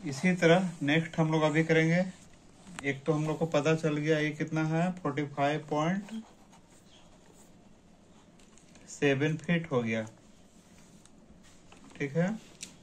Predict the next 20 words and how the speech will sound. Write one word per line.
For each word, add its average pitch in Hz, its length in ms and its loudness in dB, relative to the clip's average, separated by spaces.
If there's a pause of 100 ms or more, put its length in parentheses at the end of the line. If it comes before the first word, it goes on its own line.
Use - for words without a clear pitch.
(1600)
इसका 151 320 4
है 185 140 6 (100)
फ़ोर्टी 165 260 4
सेवन 165 400 2
पॉइंट 180 400 2 (480)
सिक्स 175 420 -4 (840)
और 135 240 -2
ये 160 200 4
है 190 240 2 (140)
सिक्सटी 139 520 0
feet। 104 380 -8 (880)
अभी 139 220 2
बीच 156 260 2
का 180 120 2
हम 160 200 2
लोग 165 260 2
को 175 80 0
निकल 170 300 2
जाएगा 165 320 4 (1800)
सिक्सटी 139 720 -4